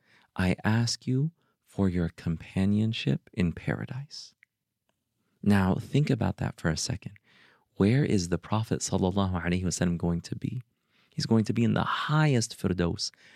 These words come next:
the highest level of paradise. He will be granted the greatest place with Allah subhanahu wa ta'ala.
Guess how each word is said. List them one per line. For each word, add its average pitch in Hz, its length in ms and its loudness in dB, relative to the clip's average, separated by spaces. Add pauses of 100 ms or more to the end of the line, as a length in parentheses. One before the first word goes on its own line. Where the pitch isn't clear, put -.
(200)
the 107 160 4
highest 135 560 2
level 98 380 4
of - 140 -10
paradise. - 580 -6 (400)
He - 160 2
will 110 140 6
be 101 160 4
granted 110 480 0
the 87 100 2
greatest 123 560 4
place 104 280 0
with 90 140 0
Allah 90 280 0
subhanahu 85 540 -2
wa 80 160 -2
ta'ala. 80 400 -6